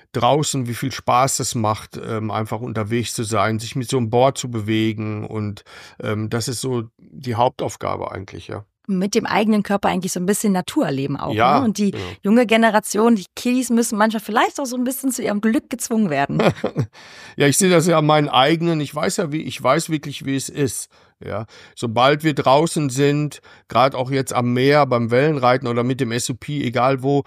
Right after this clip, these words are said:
Speaker 1: ist alles vergessen. Ja, also das ist, ähm, und das ist ja das Schöne dabei, ja, und das, ähm, äh, da geht's ja auch ein bisschen drum, diesen,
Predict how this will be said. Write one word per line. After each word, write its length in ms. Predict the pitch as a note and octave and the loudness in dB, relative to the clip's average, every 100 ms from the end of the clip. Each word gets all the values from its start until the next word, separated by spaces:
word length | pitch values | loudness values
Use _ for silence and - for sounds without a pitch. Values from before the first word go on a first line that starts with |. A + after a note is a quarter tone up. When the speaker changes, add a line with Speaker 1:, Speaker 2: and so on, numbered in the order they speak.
| - - | -6 -12
Speaker 1:
ist 220 | B2 - _ - | -10 -10 _ 2
alles 340 | C#3 D3+ D3 | 4 4 0
vergessen. 680 | - B2+ B2+ A#2+ - G2 G2+ _ _ _ _ _ - - | -2 0 2 0 -2 -10 -14 _ _ _ _ _ -16 -6
Ja, 380 | G#2 A2 G#2 | -2 0 -2
also 500 | - A2+ A2 A2+ A2 | -2 -4 0 2 2
das 240 | G#2+ A2+ - | 0 -4 -4
ist, 320 | A#2 - - | -6 -8 -8
ähm, 540 | A2 A#2 A2+ A2+ A2+ A2 - - | -6 -4 -2 -2 -4 -6 -14 -10
und 140 | A2+ | -4
das 120 | A2 B2 | -4 -2
ist 120 | A2+ | -2
ja 80 | A#2 | 0
das 180 | A2 | 0
Schöne 320 | - A#2 A#2+ A2 | 0 0 0 0
dabei, 380 | F#2+ F#2+ F2+ | -2 -2 -2
ja, 180 | F#2+ G2 | -2 -2
und 300 | G2+ G#2 G#2 | -2 -4 -4
das, 280 | A2 - - G#2 | -4 -4 -8 -8
ähm, 420 | G#2 G#2 G#2 G#2 _ - - - - | -4 -4 -4 -8 _ -20 -20 -20 -10
äh, 200 | A#2 A2 | -6 -4
da 100 | A2 | 0
geht's 260 | A#2+ B2+ | 0 0
ja 60 | B2+ | 0
auch 120 | A2+ | 0
ein 80 | B2+ | -2
bisschen 240 | - B2+ | -2 -4
drum, 180 | A2+ B2 | -2 -2
diesen, 240 | A#2 A#2+ | -2 -6